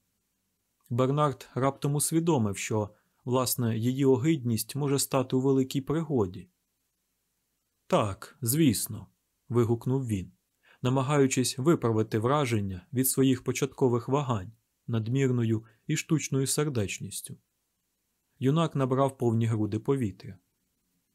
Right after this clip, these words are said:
«Невже це може здійснитися? Мрія всього мого життя!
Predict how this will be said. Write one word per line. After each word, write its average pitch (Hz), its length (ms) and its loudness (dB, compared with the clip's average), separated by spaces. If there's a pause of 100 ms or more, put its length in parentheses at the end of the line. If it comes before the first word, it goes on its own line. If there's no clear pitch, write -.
(180)
«Невже 220 340 0
це - 140 -2
може 202 260 4
здійснитися? 175 920 0 (500)
Мрія 220 420 4
всього 214 380 -2
мого 208 280 2
життя! 165 600 -4